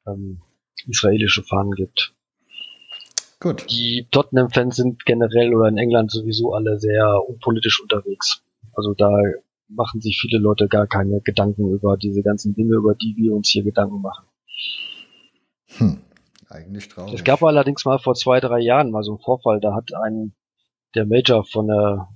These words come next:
Speaker 1: von, von London irgendwie verfügt, äh, dass die Tottenham-Fans, ähm, wohl, wohl aufgrund dieser Forschungsergebnisse oder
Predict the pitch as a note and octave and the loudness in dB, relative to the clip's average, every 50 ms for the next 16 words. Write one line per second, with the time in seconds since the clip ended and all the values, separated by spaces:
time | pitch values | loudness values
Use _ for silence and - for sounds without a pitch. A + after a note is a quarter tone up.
0 | _ _ - A2+ A2 - - A2+ A2+ A2+ A2 A#2+ C3+ C3+ A#2 A2+ G#2+ E2+ A#2 A#2+ | _ _ -2 -2 -2 0 0 0 2 4 4 4 4 2 0 -2 -2 -2 -4 -4
1 | A#2 A2 A2 - - A2 G#2+ - - C#3 - _ - B2 A#2+ A#2+ A#2+ A2+ - A2 | -4 -6 -4 -4 -4 -4 -4 -4 -8 -8 -8 _ -6 -4 -2 -2 -4 0 0 -2
2 | G#2 - - - - _ A2+ A2 A2 A2 A2 - - B2+ A#2+ A#2+ A2+ A2+ A#2+ A2+ | -2 -2 -6 -12 -10 _ -4 -2 -2 -2 0 2 0 0 2 2 2 2 2 2
3 | A#2 - A#2+ B2+ B2 - - - - - A#2 A#2 A2+ A2 G#2+ G#2+ A#2+ F#2 A2+ A2 | 2 2 0 2 0 -4 -8 -12 -10 -10 -6 -6 -6 -6 -2 -2 -2 -2 -2 2
4 | A2+ C3+ D#3 - B2 A#2 A#2+ - C3 D3 D#3+ - - C3 A#2 B2 A2+ A2 - C3 | 4 4 4 4 2 0 2 2 2 2 2 2 0 2 2 2 2 2 -2 -4
5 | C3+ - - B2 - - B2 A#2 A2+ C3 B2 - C3 A2+ - B2 G#2+ G2+ F2+ F#2+ | -2 -2 -4 -6 -4 -6 -4 -2 -2 -4 -2 -2 -4 0 2 2 2 2 0 -2
6 | A2+ A2 A2 A2 G#2+ G#2 | 0 2 2 2 2 0